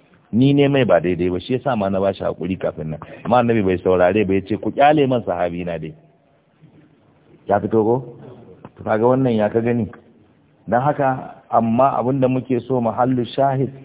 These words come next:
mutum ko kai ne ka san baka da gaskiya, idan aka zo ana so a yi adalci ka ce, "Ni ne bani da gaskiya." Haka ni ne. Ko a kanka ne, awil walidaini,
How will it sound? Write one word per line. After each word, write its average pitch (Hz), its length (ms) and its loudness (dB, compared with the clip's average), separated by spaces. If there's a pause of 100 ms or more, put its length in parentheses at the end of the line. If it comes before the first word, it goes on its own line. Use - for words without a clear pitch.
(680)
mutum 95 520 -2 (140)
ko 165 420 0
kai 156 240 2
ne 117 200 0
ka 104 160 -2
san 104 200 -2
baka 104 280 0
da 87 120 -2
gaskiya, 85 560 -4 (200)
idan 98 280 -2
aka 104 220 -4
zo 95 140 -2
ana 98 320 -2
so 98 80 -4
a 87 80 -2
yi 85 80 -2
adalci 98 540 -2
ka - 100 -12
ce, - 120 -14
"Ni 101 120 -6
ne 95 120 -4
bani 87 220 -4
da 87 100 -6
gaskiya." - 440 -8 (720)
Haka 92 280 -8
ni 98 160 0
ne. 85 120 -4 (1200)
Ko 175 260 4
a 135 120 2
kanka 135 480 2
ne, 95 180 -2 (360)
awil 101 260 -4
walidaini, 87 680 -4